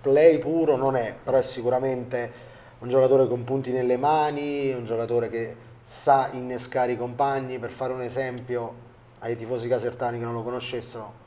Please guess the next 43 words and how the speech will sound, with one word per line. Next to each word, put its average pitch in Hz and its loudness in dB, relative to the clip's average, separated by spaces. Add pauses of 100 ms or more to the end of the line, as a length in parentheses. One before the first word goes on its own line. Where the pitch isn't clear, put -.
(160)
diciamo, 120 -2
un 127 -4
po' 151 8
un 143 6
Sean 147 8
Colson, 117 0
dai, 120 -4
mi 127 -6
ricorda 135 6
un 131 -4
po' 135 2
Sean, 110 -8 (840)
più 143 -2
guardia 139 10
che 127 2
play, 123 -2
però 131 4
ovviamente 120 -4
la 113 -2
palla 117 -2
la 110 -4
sa 113 -8
portare 107 -8
di 110 -8
là, 135 -2
è - -12
uno 117 -6
che 110 -6
sa 117 -6
crearsi 117 -6 (680)
eh, 110 -8
i 123 -4
punti 120 -4
da 117 -2
solo, 147 6
dal 120 2
palleggio, 131 0
senza 123 -8
aver 113 -4
bisogno 113 -6
di 110 -8
giochi 113 -6
particolari. 120 2